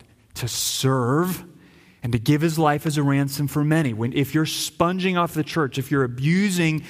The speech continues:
another Christian's generosity, you're doing the exact opposite. You're taking advantage of others. You're stealing from others instead of giving and serving others.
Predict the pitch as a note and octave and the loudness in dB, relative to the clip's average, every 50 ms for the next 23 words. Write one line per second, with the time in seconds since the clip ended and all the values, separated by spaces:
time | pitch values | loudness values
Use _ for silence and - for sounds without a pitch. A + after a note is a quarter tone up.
0 | - - - D3+ D3 D3 D#3+ D#3+ - F3 E3 E3 - E3 D#3 C3 D3+ D3 C#3 C#3 | -10 -4 -2 0 0 0 0 0 0 -2 -2 0 0 -2 0 2 0 0 2 2
1 | C#3+ D3 D#3 D3 - C3 B2 A#2+ B2 - - - - - D3+ D#3 C#3+ D#3 D3 C#3+ | 0 0 0 -2 -2 -2 -2 -2 -4 -6 -14 -18 -6 -2 0 0 2 2 2 2
2 | C3 C3 B2 A#2+ A#2+ A#2+ - D#3 D#3 D#3+ D#3+ - - C#3 C3 - - A2+ G#2 F#2 | 2 0 0 0 -2 -2 0 0 0 -2 -4 -4 -4 -4 -4 -4 -6 -8 -10 -10
3 | F#2 - - - - _ _ _ _ _ _ _ _ _ _ _ _ _ _ _ | -12 -18 -20 -20 -20 _ _ _ _ _ _ _ _ _ _ _ _ _ _ _
4 | _ _ _ - C#3 C3+ - D3+ C#3 C#3 D3 C3+ C3 C3 B2+ C3+ C#3+ D#3+ E3+ E3+ | _ _ _ -4 -2 0 0 0 2 2 2 2 2 2 2 2 2 4 2 2
5 | C#3+ A#2 A#2+ C#3 C#3 - - - - C#3 B2 A#2+ A2+ A2+ B2 C3+ C3 - C#3 B2+ | 0 -2 -4 -4 -8 -10 -12 -10 -8 -4 -2 -2 0 0 0 -2 -2 -2 -2 -4
6 | - - - - - D3+ E3 E3+ F3 E3 D3 C3 - A#2+ G#2+ G#2 G#2 A2 A#2 B2 | -4 -4 -8 -6 -2 0 2 2 2 0 -2 -4 -6 -6 -4 -2 -2 -2 -2 -2
7 | A#2+ A2+ - - C3+ C3+ B2+ - - - - - - - C3+ B2 B2 D#3+ F3+ F#3+ | -4 -4 -2 0 0 0 -2 -4 -8 -18 -20 -20 -12 -10 -6 0 2 4 4 4
8 | E3+ E3 C#3 B2+ B2 B2 A#2+ A#2 - - - - E3+ E3+ F3 F3+ E3 D#3+ C#3 A#2+ | 4 2 0 2 0 0 -2 -2 -4 -6 -4 -2 0 2 2 2 2 0 0 0
9 | A#2 G#2+ G2+ F#2+ - - | -2 -4 -8 -10 -14 -16